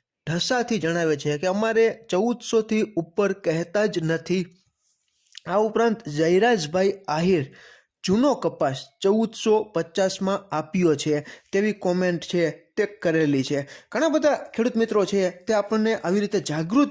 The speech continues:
પ્રગતિશીલ ખેડૂત મિત્રો પોતાના વિસ્તારનું નામ લખીને આપણને જણાવે છે કે અમારે ત્યાં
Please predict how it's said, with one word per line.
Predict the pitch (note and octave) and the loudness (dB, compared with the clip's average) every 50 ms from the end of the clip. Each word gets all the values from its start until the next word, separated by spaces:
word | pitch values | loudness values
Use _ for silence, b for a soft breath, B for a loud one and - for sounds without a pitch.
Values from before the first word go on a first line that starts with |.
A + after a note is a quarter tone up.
| - - - | -2 -6 -4
પ્રગતિશીલ | F#3 F#3+ F#3 G3 F#3+ - G3+ F3 - G#3 G3 F#3 | -2 -2 0 -2 -2 -4 -4 -4 -2 -2 -2 -4
ખેડૂત | E3 - F3+ F#3 F#3+ F#3 | -2 -2 -2 -2 0 0
મિત્રો | F#3+ F#3 F3 F#3 F#3+ F#3 | -2 -2 0 0 0 0
પોતાના | - - - E3+ E3 - G3 F#3+ G3 F#3 | 0 -2 -4 -4 -2 -2 -2 0 0 0
વિસ્તારનું | C#3+ D3 D3+ - - - A#3+ A3+ A3+ A3+ A3+ G3 | 0 -2 -4 -4 -2 -2 -2 0 0 0 0 2
નામ | F#3+ G3 G3+ G3 G3 | 2 0 0 0 0
લખીને | G3+ F#3 - - F#3 F3+ E3 C#3+ - - | -2 -2 -2 -2 -2 -2 -2 -2 -4 -4
આપણને | - F3+ F3 G3+ G3+ G3+ G3+ G#3 D3+ - - | -6 -4 -2 -2 0 0 0 -2 -2 -4 -4
જણાવે | D3+ D#3 F3+ F#3+ F#3+ F3+ E3 | -2 0 0 2 2 2 0
છે | D#3 - D3 C3 C3 | 0 0 -2 -2 -2
કે | - F3 | -2 -2
અમારે | E3+ E3+ F3+ G3 G3+ F#3+ G3 F#3+ | -2 0 0 -2 -2 -2 -2 -4
ત્યાં | G3 - G3+ G3+ G3 F#3 | -4 -2 -2 -2 -2 -2